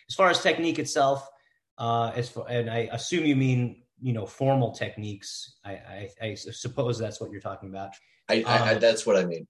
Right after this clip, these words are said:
Speaker 2: Yeah.
Speaker 1: Yeah, yeah.
Speaker 2: <laughs>
Speaker 1: Uh, so as far as formal techniques are concerned, um, I regard those as, um, creating a, a, a sort of potential space for language to fill.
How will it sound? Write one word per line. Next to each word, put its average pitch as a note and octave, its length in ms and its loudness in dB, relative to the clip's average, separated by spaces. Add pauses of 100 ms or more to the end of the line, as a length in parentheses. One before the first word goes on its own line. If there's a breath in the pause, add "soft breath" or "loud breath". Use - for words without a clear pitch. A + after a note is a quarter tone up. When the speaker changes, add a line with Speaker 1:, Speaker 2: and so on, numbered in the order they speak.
Speaker 2:
Yeah. G#2 120 4
Speaker 1:
Yeah, A#2 320 4
yeah. B2+ 600 4
Speaker 2:
<laughs> - 100 -20
Speaker 1:
Uh, B2+ 160 0
so F3+ 260 2
as F3+ 140 -4
far G#3 180 6
as F#3+ 100 2
formal F#3 300 -2
techniques F3 400 -2
are D3+ 60 -6
concerned, C#3+ 640 -2
um, A#2 320 -6
I B2 80 -2
regard B2 480 0
those A#2 440 -4 (100)
as, G#2 640 -10 (120)
um, G2 460 -10 (500 loud breath)
creating C3+ 800 -2 (480)
a, G#2+ 640 -6 (100)
a, G2+ 140 -12 (500)
a - 40 -20
sort C#3 200 -4
of B2+ 120 -10
potential C#3+ 480 -6
space - 800 -6
for G#2+ 160 -6
language G#2+ 540 -8
to - 80 -20
fill. A#2 480 -12